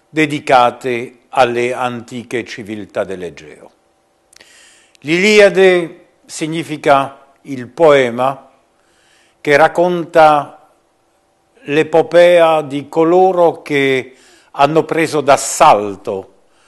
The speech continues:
la città di Troia, un'epopea attribuita,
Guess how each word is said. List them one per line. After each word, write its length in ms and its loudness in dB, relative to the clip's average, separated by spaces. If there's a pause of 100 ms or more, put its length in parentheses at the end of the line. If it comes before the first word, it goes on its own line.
(240)
la 200 0
città 380 -6
di 140 -10
Troia, 760 -2 (960)
un'epopea 1200 2
attribuita, 1040 0